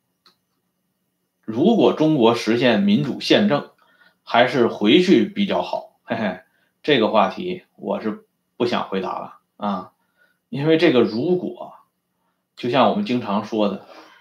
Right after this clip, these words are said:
历史是不可以假设的啊。如果谁谁没死啊，呃，情况会发生什么样的变化？如果谁谁还在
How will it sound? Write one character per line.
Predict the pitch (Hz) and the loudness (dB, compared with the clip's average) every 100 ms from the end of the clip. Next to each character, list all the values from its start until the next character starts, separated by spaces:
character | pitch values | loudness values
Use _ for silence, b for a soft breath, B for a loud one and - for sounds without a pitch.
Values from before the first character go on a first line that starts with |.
| B | B
历 | 190 180 | 2 2
史 | - - | 2 -6
是 | - | -8
不 | - 151 | -4 -4
可 | 117 | 0
以 | 117 | -2
假 | 113 95 - | -2 -8 -8
设 | 120 123 | -6 -6
的 | - _ _ _ _ | -6 _ _ _ _
啊。 | - 95 - _ _ _ _ _ - | -20 -20 -20 _ _ _ _ _ -2
如 | 151 240 | 0 2
果 | 175 - | 0 -2
谁 | - 127 151 | 0 0 2
谁 | 113 | 2
没 | 120 101 123 | 2 0 -2
死 | - - - _ _ - | -8 -16 -18 _ _ -12
啊， | 101 92 - _ _ _ _ _ | -10 -10 -14 _ _ _ _ _
呃， | - - 123 - _ - | -14 -12 -12 -14 _ -6
情 | - 120 | -4 2
况 | 151 113 | 4 4
会 | 117 107 | 4 0
发 | 117 104 | 2 2
生 | 107 104 | 0 -4
什 | 92 | -4
么 | 101 | -2
样 | 110 | 0
的 | 95 | -2
变 | 95 98 - | -4 -6 -4
化？ | 101 - b b b b | -12 -14 b b b b
如 | 151 254 | 2 4
果 | 156 101 | 4 2
谁 | - 151 | 2 0
谁 | 123 135 | 2 0
还 | - - | 0 -4
在 | 180 180 - | 0 -2 -2